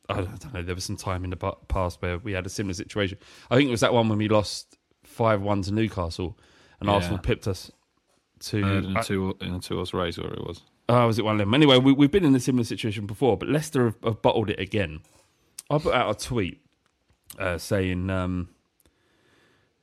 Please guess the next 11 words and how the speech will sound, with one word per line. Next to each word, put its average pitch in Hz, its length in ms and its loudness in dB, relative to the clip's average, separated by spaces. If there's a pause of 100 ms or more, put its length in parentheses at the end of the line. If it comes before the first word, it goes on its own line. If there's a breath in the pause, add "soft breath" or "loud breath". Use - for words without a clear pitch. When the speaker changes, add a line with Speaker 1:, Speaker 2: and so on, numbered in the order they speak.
(120)
Speaker 1:
if 107 140 -4
Spurs 143 400 4
had 127 120 0
bottled 101 500 0 (440)
the 101 220 2
top - 280 -6
four 92 420 -4
twice 113 520 -4
in 107 60 -4
a 104 80 0
row 92 420 2